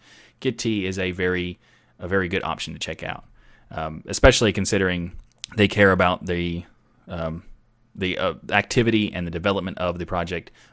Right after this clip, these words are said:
much more, um, cl-, attention to detail than the Gogs team does. Because, I mean, even an example of a remote code execution was found inside of both Git T and Gogs.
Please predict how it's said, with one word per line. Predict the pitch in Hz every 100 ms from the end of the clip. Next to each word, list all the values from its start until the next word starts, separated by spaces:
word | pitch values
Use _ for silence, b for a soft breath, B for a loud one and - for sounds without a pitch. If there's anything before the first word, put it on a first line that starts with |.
| -
much | 101 117 127 -
more, | 113 107 104 101 98 b b b -
um, | 85 82 -
cl-, | - 113 57 67 -
attention | 95 107 101
to | 90
detail | 90 85 85 82
than | 87 85 82 82 87
the |
Gogs | 90 90 87 -
team | 90 87
does. | - - - b b b _
Because, | 92 - 85 82 85 -
I | 92
mean, | 85 80
even | 95 90 82 -
an | 90
example | 87 98 95 87
of | 85 82 87 - _
a | 92
remote | 85 98 95 -
code | - 104
execution | 92 - - 85 87
was | 85
found | - 95 95 90 85 -
inside | 107 92 90 87 87 - 98 87
of | 85 92
both | 90 85 -
Git | 95
T | - 92 -
and | 85 80
Gogs. | 92 87 85 -